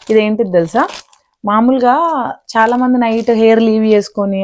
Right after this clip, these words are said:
or కాటన్ పిల్లోస్ పైన పడుకుంటాం కదా, కొంతమంది మాత్రమే సాటిన్ పిల్లోస్ వాడతారు. ఆ,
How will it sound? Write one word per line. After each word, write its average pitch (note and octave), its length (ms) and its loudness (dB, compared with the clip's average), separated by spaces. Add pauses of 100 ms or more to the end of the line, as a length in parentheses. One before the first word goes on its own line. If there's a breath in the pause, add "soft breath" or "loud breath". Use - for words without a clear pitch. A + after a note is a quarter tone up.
or G3 100 0 (160)
కాటన్ G#3 380 0
పిల్లోస్ G3+ 320 -2
పైన G3 220 -6
పడుకుంటాం F3+ 460 -4
కదా, G3 140 -2 (480 loud breath)
కొంతమంది C4 520 0
మాత్రమే A#3+ 340 -2
సాటిన్ A#3 440 0
పిల్లోస్ A3 340 0
వాడతారు. F3+ 420 0 (840 loud breath)
ఆ, - 80 0